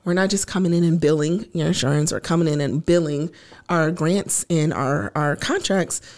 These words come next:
but we're coming in to care and care with you,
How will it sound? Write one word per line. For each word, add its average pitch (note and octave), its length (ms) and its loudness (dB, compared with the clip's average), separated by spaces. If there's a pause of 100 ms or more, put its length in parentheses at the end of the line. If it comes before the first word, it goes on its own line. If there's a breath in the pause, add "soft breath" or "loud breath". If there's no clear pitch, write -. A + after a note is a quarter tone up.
(260 loud breath)
but F#3 120 -2
we're A3 120 2
coming C4 260 2
in A#3+ 160 2
to E3 140 0
care - 400 -2
and F3+ 160 0
care E3 320 0
with E3 280 0
you, - 240 -4